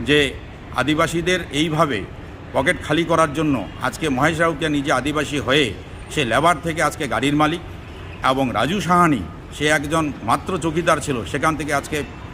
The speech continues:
গাড়ির মালিক। এই আদিবাসীদের ঠকায়, সরল সিধা মানুষদের ঠকায়। আমি সবার কাছে, আদিবাসী মানুষদের কাছে বিনু-, বিনতি করব, অনুরোধ করব যে এই ভুল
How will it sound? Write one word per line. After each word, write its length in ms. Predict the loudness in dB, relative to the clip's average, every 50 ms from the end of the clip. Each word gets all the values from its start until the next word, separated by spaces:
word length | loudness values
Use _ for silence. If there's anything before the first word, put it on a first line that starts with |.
| -12 -4 0
গাড়ির 260 | 2 4 4 4 4
মালিক। 260 | 4 2 2 2 -2 -6 -10 -14 -16 -14 -14 -14 -8 -2
এই 200 | 0 0 2 2
আদিবাসীদের 580 | 0 0 0 0 0 -2 -2 -2 -2 -2 -4 -4 -4 -4
ঠকায়, 300 | -4 2 4 4 4 2 0 -6 -10 -6
সরল 220 | -2 0 0 0 0
সিধা 260 | 0 -2 0 0 0
মানুষদের 380 | 2 0 -2 -2 -2 -4 -6 -6 -8
ঠকায়। 300 | -6 0 2 2 2 2 0 -6 -12 -14 -14 -14 -12 -8 -4
আমি 180 | -2 -2 -2
সবার 320 | -2 -2 0 2 2 2 4
কাছে, 300 | 2 0 0 0 -2 -2
আদিবাসী 460 | -2 -2 -2 -2 -2 -2 -2 -4 -6 -6 -10 -14 -16 -14 -4 0
মানুষদের 340 | 2 2 2 2 0 0 0
কাছে 200 | 0 0 0 -2
বিনু-, 360 | 0 2 2 2 2 2 0 -4 -4
বিনতি 300 | 0 2 2 2 2 0
করব, 340 | 0 0 0 0 -2 -4 -4 -2
অনুরোধ 280 | 2 4 4 6 4 4 2
করব 300 | 2 2 2 0 -2 -4 -6 -8 -12 -12 -12 -12 -10 -4
যে 80 | 0 4 6
এই 200 | 6 6 4 2 -2 -8 -2 4
ভুল 400 | 6 6 8 8 6 2 -2